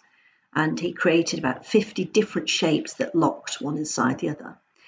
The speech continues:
The idea for this came a little bit from some of his tessellation drawings that you can see here. This is one of the famous ones he did called Day and Night,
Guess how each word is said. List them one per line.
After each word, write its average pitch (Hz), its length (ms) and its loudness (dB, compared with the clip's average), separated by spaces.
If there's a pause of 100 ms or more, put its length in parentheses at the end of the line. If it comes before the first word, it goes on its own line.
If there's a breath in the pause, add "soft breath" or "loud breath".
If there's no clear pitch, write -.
(460 loud breath)
The 202 80 2
idea 285 280 4
for - 140 -2
this - 220 0
came 190 240 2
a - 20 4
little 202 160 4
bit - 160 0
from 185 160 4
some 226 200 4
of 214 100 4
his 165 160 6
tessellation 175 560 2
drawings 139 300 -2
that - 100 -10
you - 60 -10
can 170 120 -12
see - 220 -4
here. 156 300 0
This 156 200 -4
is 156 180 0
one 160 140 -2
of 151 140 -4
the - 60 -20
famous 156 380 -2
ones 151 220 -2
he - 100 -6
did 156 240 -2
called 160 360 -8
Day 160 160 2
and 160 140 0
Night, 151 420 -4